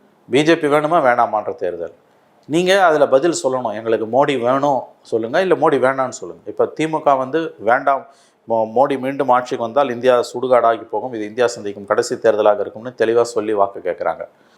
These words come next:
பி ஜே பி வேண்டும் மோடி, வேண்டாம் மீண்டும் மோடின்னு சொல்லிட்டு ஆப்கி பார் மோடி சர்க்கார்னு அவங்க ஓட்டு கேக்குறாங்க. இது ரெண்டுல ஏதாவது ஒரு ஸ்டாண்டை தான் எடப்பாடி எடுக்க முடியும்.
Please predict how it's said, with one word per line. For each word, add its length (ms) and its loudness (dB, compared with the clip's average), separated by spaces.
பி 160 4
ஜே 180 2
பி 180 -2
வேண்டும் 400 0
மோடி, 200 0
வேண்டாம் 680 0
மீண்டும் 360 -2
மோடின்னு 360 -6
சொல்லிட்டு 320 -2
ஆப்கி 320 -2
பார் 260 2
மோடி 240 -6
சர்க்கார்னு 440 0
அவங்க 180 -2
ஓட்டு 240 -4
கேக்குறாங்க. 420 -10
இது 160 0
ரெண்டுல 380 2
ஏதாவது 340 0
ஒரு 160 -6
ஸ்டாண்டை 300 -4
தான் 140 -2
எடப்பாடி 300 -2
எடுக்க 220 -8
முடியும். 300 -20